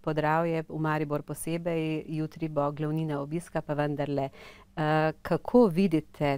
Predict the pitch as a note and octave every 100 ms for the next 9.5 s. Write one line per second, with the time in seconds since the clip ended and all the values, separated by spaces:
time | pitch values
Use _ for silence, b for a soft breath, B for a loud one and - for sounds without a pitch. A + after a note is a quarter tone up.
0 | - E3 D#3+ D3 C#3+ - C#3+ C#3+ C#3 C#3
1 | C3+ C#3 - - F3 D#3 E3 G3+ - E3
2 | D3+ D3 D#3 C#3+ D3+ C#3+ D#3 D3+ D#3 F#3
3 | F3+ - D#3+ E3 F3+ F#3+ B B B -
4 | D#3+ D3 D3+ F3 F3 F#3+ F3+ E3 E3 E3
5 | E3 D#3+ D3+ C#3 B2+ C3 - - - -
6 | F#3+ F3 E3 D#3 D3+ D3+ D3 D3+ C#3 D#3+
7 | - - E3+ - E3 D#3 - - F3 E3+
8 | D#3+ D#3 D#3 D#3 - D3+ D#3 D3 C#3+ -
9 | D3 - D3 D3